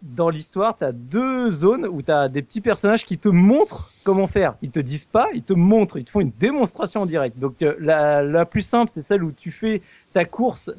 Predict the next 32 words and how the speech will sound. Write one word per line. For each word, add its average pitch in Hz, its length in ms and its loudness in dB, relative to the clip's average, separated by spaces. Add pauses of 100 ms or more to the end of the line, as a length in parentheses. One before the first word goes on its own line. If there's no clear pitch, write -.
et 147 80 -6
tu 151 160 -14
fais 202 100 -2
la 165 80 2
méga 180 280 2
accélération 185 540 -2
et 165 40 4
après 147 220 0
t'appuies 180 320 -2
sur 175 200 -2
bas, 185 220 0
ça - 140 -6
te - 100 -12
charge 226 360 0
l'énergie 180 480 2 (280)
et 160 80 -4
t'as 165 160 2
plus 220 160 -4
qu'à 190 160 -2
tirer 196 380 2
dans 147 180 2
la 139 120 4
direction 175 520 -2
dans 143 120 0
laquelle 131 260 -2
tu 135 140 -12
veux 123 120 -6
speeder. 170 480 0 (240)
Donc, 143 240 0
euh, 131 140 0 (220)
haut, 170 480 6
euh, 123 520 -2